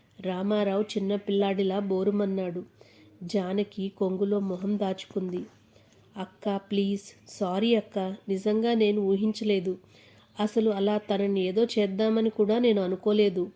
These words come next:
బెదిరిద్దాం అనుకున్నానంతే, ఇలా జరుగుతుందని అనుకోలేదు.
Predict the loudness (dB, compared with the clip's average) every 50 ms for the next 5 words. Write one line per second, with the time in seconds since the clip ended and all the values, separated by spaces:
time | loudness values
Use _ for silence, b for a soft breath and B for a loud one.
0 | b b b b b b b b b b -6 -2 0 0 2 2 2 2 2 2
1 | 2 2 2 4 4 2 2 0 0 0 0 0 2 2 2 2 2 0 0 -2
2 | -2 -2 -2 -4 -6 B B B B B B B B -6 -2 0 2 4 4 4
3 | 4 4 6 6 6 6 4 4 2 0 0 2 2 2 2 4 4 2 2 2
4 | 0 0 2 2 2 4 4 2 0 0 -4